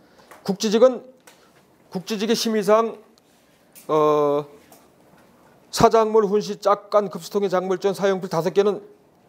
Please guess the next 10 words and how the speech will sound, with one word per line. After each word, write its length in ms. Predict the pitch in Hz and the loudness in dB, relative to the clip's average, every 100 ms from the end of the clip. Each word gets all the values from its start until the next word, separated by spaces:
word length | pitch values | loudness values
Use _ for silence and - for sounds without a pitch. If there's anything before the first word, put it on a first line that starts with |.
| _ | _
자꾸 240 | - - - | -8 -6 -4
섞어놓는다고 540 | 214 247 226 196 190 | -2 2 2 0 -2
제가 180 | 175 170 | 0 0
했었는데 360 | 160 170 160 | 0 -2 -4
이거 160 | 156 196 | -2 0
지워야 340 | - 185 180 | 0 0 0
돼요. 320 | 156 151 175 214 - _ _ _ _ _ _ - | 2 0 0 -4 -18 _ _ _ _ _ _ -6
네? 180 | 175 233 - - _ - - - - - - 110 | -6 -6 -14 -20 _ -20 -20 -20 -20 -20 -18 -12
이 220 | 151 170 | -10 -10
잘못됐네. 680 | - 139 151 139 120 117 | -6 -4 -4 -6 -6 -8